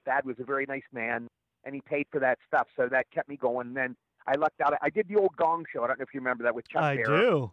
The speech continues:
Speaker 1: That was my
Speaker 2: I
Speaker 1: first
Speaker 2: do
Speaker 1: gig.
Speaker 2: remember that.
Speaker 1: Yeah, I did that. I got gonged by Paul Williams telling jokes. And then I got
Speaker 2: <laughs>
Speaker 1: Grease. I lucked out, and that got me in the union.
Speaker 2: Oh, wow! Okay, there you go. It sounds like you just kinda made a decision and went with it.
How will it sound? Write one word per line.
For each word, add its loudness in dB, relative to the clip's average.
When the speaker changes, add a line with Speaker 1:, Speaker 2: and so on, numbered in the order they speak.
Speaker 1:
That -6
was -4
my -2
Speaker 2:
I -2
Speaker 1:
first -2
Speaker 2:
do 0
Speaker 1:
gig. 2
Speaker 2:
remember -8
that. -4
Speaker 1:
Yeah, 2
I -2
did -10
that. 2
I -2
got 0
gonged 0
by 2
Paul 2
Williams -4
telling -8
jokes. 0
And -2
then -2
I 2
got 2
Speaker 2:
<laughs> -16
Speaker 1:
Grease. -6
I 0
lucked -2
out, 2
and -8
that 0
got -2
me -6
in -6
the -8
union. -4
Speaker 2:
Oh, -2
wow! -2
Okay, -6
there -6
you -8
go. -4
It -6
sounds -4
like -4
you -8
just -12
kinda -2
made -4
a -2
decision -6
and -4
went -2
with -8
it. -12